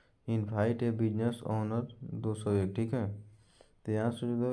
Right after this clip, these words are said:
अगर इनवाइट भी कीजिएगा तो कोई बिजनेस अकाउंट बनाएगा तो दोस्तों जो है आपको दो सौ एक रुपये का जो है कैशबैक मिलने वाला है, जो यहाँ पे देख सकते हैं।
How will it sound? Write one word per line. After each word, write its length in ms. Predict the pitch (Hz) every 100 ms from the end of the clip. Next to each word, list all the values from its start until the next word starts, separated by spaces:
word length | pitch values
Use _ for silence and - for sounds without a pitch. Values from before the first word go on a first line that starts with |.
| 113
अगर 160 | 117 117
इनवाइट 420 | 117 107 113 117
भी 140 | 120
कीजिएगा 500 | 117 117 117 120 120
तो 180 | 113 113
कोई 180 | 113 110
बिजनेस 420 | 107 107 117 117
अकाउंट 280 | 110 113 110
बनाएगा 380 | 110 110 110 107
तो 120 | 107
दोस्तों 320 | 107 104 107 107
जो 120 | 107
है 80 | 107
आपको 320 | 104 104 127 139 - - - - - _ -
दो 240 | 107 117
सौ 180 | 113 113
एक 160 | 110 107
रुपये 280 | 110 107 104
का 120 | 107
जो 140 | 104
है 160 | 107 127 - - - - _ _ _ _ - -
कैशबैक 460 | 90 95 95 104 104
मिलने 260 | 107 104 101
वाला 220 | 95 101
है, 100 | 110
जो 60 | 107
यहाँ 200 | 104 104
पे 120 | 104
देख 160 | 101
सकते 280 | 101 95 95
हैं। 340 | 101 120 -